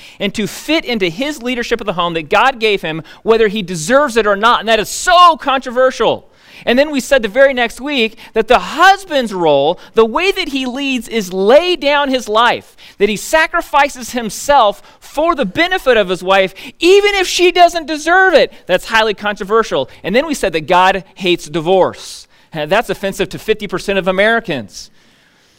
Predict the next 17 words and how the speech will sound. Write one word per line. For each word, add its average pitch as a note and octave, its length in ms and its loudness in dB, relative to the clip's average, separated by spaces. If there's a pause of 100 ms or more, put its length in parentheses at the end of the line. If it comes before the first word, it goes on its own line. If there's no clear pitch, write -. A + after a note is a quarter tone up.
(320)
And D#3 180 -4
then A#3+ 120 0
we B3+ 40 0
said G#3+ 280 0
that G3 140 -4
the E3+ 80 -4
number C#4 460 0
one C4+ 380 -2
job G#3+ 420 2
of E3+ 160 -12
parents F#3 600 -4
is G3 200 0
not B3 480 0
to C#4 220 -8
raise A#3+ 280 0
their G3+ 180 -2
kids. G3+ 640 -6